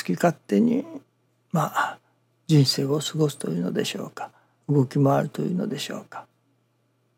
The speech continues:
ということであったのでは、それは底止まりになってしまいますけれども、そこから先ですね。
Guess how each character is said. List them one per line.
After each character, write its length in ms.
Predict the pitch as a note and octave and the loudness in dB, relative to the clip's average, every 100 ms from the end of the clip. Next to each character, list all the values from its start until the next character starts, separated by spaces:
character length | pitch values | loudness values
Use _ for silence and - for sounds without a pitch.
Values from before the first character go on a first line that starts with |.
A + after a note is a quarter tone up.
| _ _ - | _ _ 2
と 180 | F#3 F3+ | 4 6
い 100 | G3+ | 6
う 160 | B3 A#3 | 6 2
こ 180 | A#3 | 0
と 160 | G#3+ B3 | 2 4
で 140 | G#3 | 4
あ 100 | G3+ | 2
っ 80 | G#3 - - | 0 0 -6
た 100 | - | -2
の 180 | - | -2
で 120 | F3 G#3+ | 0 2
は、 240 | - - - _ _ _ - | 2 0 -12 _ _ _ -10
そ 180 | - | 2
れ 80 | D3+ | 4
は 220 | D3+ D#3+ | 6 4
底 280 | - D#3 C#3 | 2 0 0
止 160 | C#3+ D#3 | 2 4
ま 160 | D#3+ | 4
り 160 | D#3 D#3 | 2 0
に 180 | D#3 E3 | 0 2
な 120 | D#3+ | 0
っ 40 | |
て 200 | E3 - | -2 -4
し 180 | D3+ - | -4 -2
ま 160 | E3 F3+ | -2 -2
い 80 | - | -2
ま 180 | - D#3+ | -2 -2
す 180 | - | -6
け 100 | - | -6
れ 120 | - - | -6 -4
ど 140 | - | -2
も、 240 | E2+ F3 - _ _ _ _ _ | -2 -4 -10 _ _ _ _ _
そ 180 | - - | -6 -2
こ 180 | D3+ A#3 | 4 4
か 160 | G#3 G#3+ | 4 4
ら 220 | A3+ - - | 4 0 -10
先 480 | C#4+ - E3 - A#3 | -4 -2 -2 -2 -2
で 160 | A3 F#3 | -2 -2
す 220 | - F3+ | -4 -4
ね。 320 | F3 F#3 F3 | -4 -4 -10